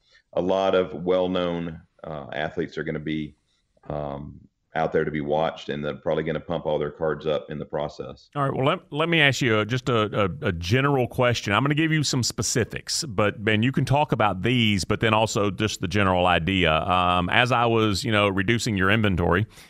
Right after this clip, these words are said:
Speaker 2: um, I ran across Triple Threads cards, and I was like, "Joe Namath, all right, I'll take that." Uh, Earl Campbell, Joe Montana.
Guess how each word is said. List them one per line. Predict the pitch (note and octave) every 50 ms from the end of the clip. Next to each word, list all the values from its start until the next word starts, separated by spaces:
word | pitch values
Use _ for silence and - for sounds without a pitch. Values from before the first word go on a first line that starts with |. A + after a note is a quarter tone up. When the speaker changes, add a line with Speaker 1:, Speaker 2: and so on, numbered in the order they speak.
| _ _ _ _ _ -
Speaker 2:
um, | F#2 F2+ F2+ F2 F2 F2 E2+ F2+ - - -
I | F#2+
ran | G2 F#2+ B2 C#3+ D#3+ D3+
across | C3 - D3 B2+ B2 -
Triple | - - - D#3+ - C#3 A#2
Threads | - - G#2 G2 F2+ D2+
cards, | - - G2 E2+ E2 D#2 D#2 - - -
and | G#2 G2+ G2+
I | G2+
was | G#2 F#2+ F2
like, | G2 F#2+ F#2 F2+ F2+ E2 -
"Joe | - A2+ B2
Namath, | G#2 A2+ E3 D#3+ G2+ F#2+ - -
all | B2+ B2 B2+
right, | C#3+ A#2+
I'll | A#2 C3
take | - C3 G#2 -
that." | - F2+ G2 A2+ - - -
Uh, | - A2 G#2 F#2 - _ _ -
Earl | - C#3 D#3+ B2+
Campbell, | - - A#2+ C#3 F#3+ D3 F2+ E2 E2 - - _ _ _ _ _
Joe | - - E3 F#3+
Montana. | D3+ A#2 F2+ A2 C#3+ G#3+ B3 - F#2+ G2